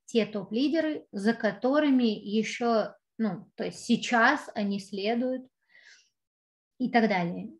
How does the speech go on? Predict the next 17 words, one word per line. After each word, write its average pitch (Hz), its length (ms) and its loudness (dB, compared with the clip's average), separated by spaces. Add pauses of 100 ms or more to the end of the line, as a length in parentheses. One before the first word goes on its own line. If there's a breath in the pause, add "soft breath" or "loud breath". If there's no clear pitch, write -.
Не 349 480 2
слушайте 330 600 0
там 226 420 4
прям 185 600 -6
два 240 240 8
с 233 120 -6
половиной 208 400 0
часа, 370 460 -2
но 240 360 6
точно, - 680 0 (320)
точно, 226 600 -2 (560 soft breath)
а, 190 680 2
прислушайтесь 254 1080 0
к - 100 -20
тому, 220 460 0
какой, 208 680 -4 (360)
собственно, 185 640 -8